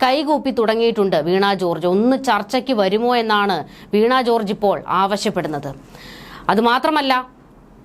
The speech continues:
വീണ ജോർജിനെ പൂർണ്ണമായും കൈവിട്ടിട്ടുണ്ട്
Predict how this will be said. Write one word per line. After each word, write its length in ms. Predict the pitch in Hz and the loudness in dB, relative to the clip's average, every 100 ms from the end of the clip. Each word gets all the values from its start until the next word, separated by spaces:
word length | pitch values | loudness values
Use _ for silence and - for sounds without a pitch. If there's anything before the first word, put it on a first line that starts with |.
| - - - | -20 -8 0
വീണ 280 | 220 269 311 | 2 2 2
ജോർജിനെ 400 | 311 302 302 302 | 2 0 2 0
പൂർണ്ണമായും 800 | 302 254 294 320 311 294 294 269 | 0 0 2 2 2 0 -2 0
കൈവിട്ടിട്ടുണ്ട് 880 | 240 254 262 240 226 220 202 147 | -2 -2 -2 -2 0 0 0 0